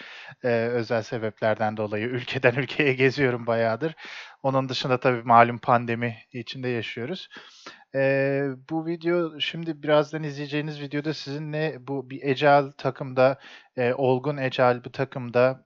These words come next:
hani Q A süreçlerin, bir story'nin life cycle'ı üzerinde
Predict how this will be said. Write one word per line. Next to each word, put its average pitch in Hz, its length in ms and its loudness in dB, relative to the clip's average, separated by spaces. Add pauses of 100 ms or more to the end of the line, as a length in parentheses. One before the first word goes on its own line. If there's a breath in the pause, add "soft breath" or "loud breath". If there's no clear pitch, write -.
(100)
hani 120 300 -6
Q - 240 -4
A 131 300 4 (260 loud breath)
süreçlerin, 127 720 -2
bir 131 60 -6
story'nin 127 600 -4
life 131 220 8
cycle'ı 131 460 2
üzerinde 123 580 0